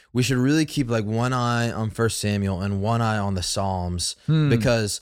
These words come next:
Speaker 1: a ton of the Psalms that David wrote
Speaker 2: Yeah, right.
Speaker 1: were written in this
Speaker 2: Absolutely.
Speaker 1: period of his life, or were written in reflection, like, after this period of his life.
Speaker 2: Hmm.
Speaker 1: And I just wanna read a couple phrases, like, so this is from Psalm sixty-two,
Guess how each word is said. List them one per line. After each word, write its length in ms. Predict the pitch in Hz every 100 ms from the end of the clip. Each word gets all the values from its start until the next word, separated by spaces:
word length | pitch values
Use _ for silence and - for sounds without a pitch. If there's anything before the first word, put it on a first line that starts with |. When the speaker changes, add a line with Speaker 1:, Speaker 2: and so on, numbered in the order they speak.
| _ _ -
Speaker 1:
a 60 |
ton 420 | 104 - - 143 156
of 100 | 139
the 80 |
Psalms 640 | 123 120 110 110 107 104 -
that 280 | 107 107 95
David 460 | 104 101 101 92
wrote 140 | 95 95
Speaker 2:
Yeah, 180 | 104
right. 280 | 92 98 95 -
Speaker 1:
were 160 | 107
written 420 | 107 110 110 110 107
in 220 | 92 107
this 140 | 110
Speaker 2:
Absolutely. 220 | 107 117 120
Speaker 1:
period 200 | 117 117
of 60 |
his 100 | 113
life, 380 | 107 104 104 98 -
or 440 | 123 139 131 123
were 180 | 117 117
written 320 | 113 113 110
in 140 | 107 107
reflection, 840 | 101 - 123 - 110 107 104 98 - -
like, 340 | 104 101 - -
after 480 | 120 131 - 110 107
this 140 | 104
period 220 | - 104
of 80 | 98
his 100 | 98
life. 280 | 101 101 98 - -
Speaker 2:
Hmm. 320 | 123 117 107
Speaker 1:
And 80 | 127
I 60 |
just 120 | 170 233
wanna 180 | 196
read 200 | 135 135
a 60 | 117
couple 280 | - 151 123
phrases, 540 | - 120 123 110 107
like, 220 | 107 101 -
so 160 | 123
this 180 | 117 135
is 80 | 139
from 140 | 131
Psalm 280 | 113 127 123
sixty-two, 840 | 117 113 - 101 - 113 107 104 101